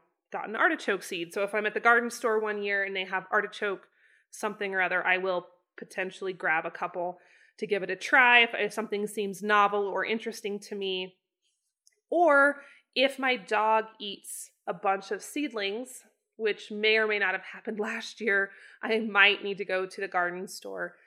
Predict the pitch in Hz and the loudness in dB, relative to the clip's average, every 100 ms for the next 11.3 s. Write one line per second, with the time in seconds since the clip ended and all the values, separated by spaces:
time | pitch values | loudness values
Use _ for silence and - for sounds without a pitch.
0 | _ - 196 185 165 170 - - 185 180 | _ -10 -8 0 2 2 0 -12 -12 -14
1 | - - - 196 190 - 214 - 247 262 | -12 -14 -14 -16 -10 -4 -4 0 2 4
2 | 262 269 - 214 202 - - _ _ 208 | 2 0 -2 2 2 0 -12 _ _ -10
3 | 208 - 262 262 277 269 - 226 - 214 | -8 -2 2 2 2 -6 0 0 2 0
4 | 214 233 214 202 - 196 190 175 196 196 | 0 -2 -6 -6 -8 -8 -8 -12 -12 -12
5 | 247 - 294 262 262 220 294 - 330 330 | -14 -12 -10 -8 -8 -4 -6 -4 -4 -2
6 | 330 269 262 311 - 311 320 - 233 226 | 0 0 0 -2 2 4 4 2 0 0
7 | 240 _ _ - 262 254 262 262 254 220 | -6 _ _ -14 -10 -8 -8 -8 -8 -4
8 | 208 208 226 - 233 - 220 233 247 247 | -4 -4 -6 -8 -12 -12 -4 4 6 6
9 | 247 214 220 - 190 170 - 180 - 240 | 4 0 -4 -4 -4 -4 -6 -10 -2 0
10 | 226 320 349 349 - 226 214 220 226 208 | 4 2 2 -4 -4 -2 0 -2 -2 -4
11 | 196 170 175 | -4 -8 -10